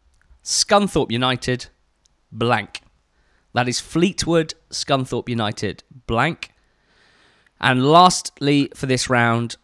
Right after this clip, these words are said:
question five, Peterborough United, Doncaster Rovers, blank. Peterborough United, Doncaster Rovers, blank. Hoping for some high scores in that round. I think round one,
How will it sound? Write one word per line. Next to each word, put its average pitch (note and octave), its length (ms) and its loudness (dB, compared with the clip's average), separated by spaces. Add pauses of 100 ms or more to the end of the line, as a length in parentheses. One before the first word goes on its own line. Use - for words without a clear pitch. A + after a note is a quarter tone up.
(280)
question F3 320 2
five, A2 400 2 (140)
Peterborough F#3+ 500 -2
United, D#3 640 -2 (560)
Doncaster F3+ 540 2
Rovers, B2 520 0 (240)
blank. A2+ 520 -2 (840)
Peterborough D3+ 380 0
United, C3+ 560 -2 (180)
Doncaster C#3+ 480 0
Rovers, G#2+ 520 -2
blank. A2+ 500 -4 (400)
Hoping F3+ 300 4
for D#3+ 120 0
some D3 180 -2
high C#3 360 4
scores - 560 0
in A2 80 -4
that G#2+ 180 -4
round. G2+ 380 -6
I C#3+ 160 4
think C#3+ 340 -2 (320)
round A#2 280 0
one, A#2+ 500 2